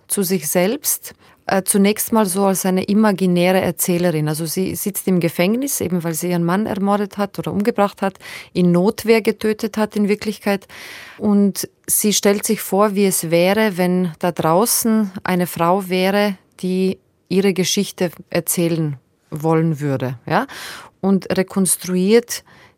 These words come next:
diese ganze Liebesgeschichte, die wie ein Traum begonnen hat. Also der, der Mann war wie ein Märchenprinz sozusagen.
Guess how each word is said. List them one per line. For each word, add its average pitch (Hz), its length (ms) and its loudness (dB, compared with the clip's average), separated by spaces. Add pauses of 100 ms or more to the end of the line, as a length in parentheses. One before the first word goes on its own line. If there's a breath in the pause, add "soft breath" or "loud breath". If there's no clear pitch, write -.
(120)
diese 190 240 2
ganze 180 640 0 (140)
Liebesgeschichte, 202 1000 0
die 175 520 -2
wie 170 260 0
ein 170 380 0 (460 soft breath)
Traum 175 440 2
begonnen 190 560 0
hat. 214 240 -2
Also 156 220 -6
der, 147 280 -4
der 160 120 -4
Mann 160 320 -2
war 160 160 -2
wie 160 120 -4
ein 156 160 -2
Märchenprinz 202 800 -2
sozusagen. 180 640 -2